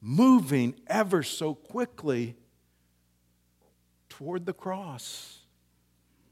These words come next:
It wasn't an outward laughing kind of happiness. But even at that point,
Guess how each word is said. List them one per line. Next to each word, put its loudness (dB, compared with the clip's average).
It -4
wasn't -4
an -6
outward 0
laughing -2
kind -4
of -2
happiness. 0
But 2
even 6
at 0
that 6
point, -4